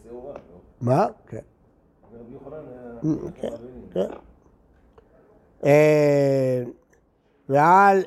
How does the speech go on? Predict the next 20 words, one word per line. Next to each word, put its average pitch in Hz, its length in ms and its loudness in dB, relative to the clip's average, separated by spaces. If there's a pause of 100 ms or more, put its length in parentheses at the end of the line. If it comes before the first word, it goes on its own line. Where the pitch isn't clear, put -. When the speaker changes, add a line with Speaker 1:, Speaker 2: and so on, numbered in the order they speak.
Speaker 2:
עבר 196 600 2
מן 170 280 2
החי 170 420 2
שיש 185 340 -2
עליו 175 320 2
בשר 151 360 -2 (120)
כראוי. 196 580 0 (1040)
אז 120 400 -4
חידוש 156 500 0
פה 180 360 4
שגם 175 600 -2
עבר 190 340 0
מן 175 180 0
החי 180 440 0
מטמא, 160 600 0 (260)
דהיינו 170 640 0 (380)
שאסור 180 680 0
לנזיר 151 640 0
להיטמע 165 720 0
לו. 117 180 -4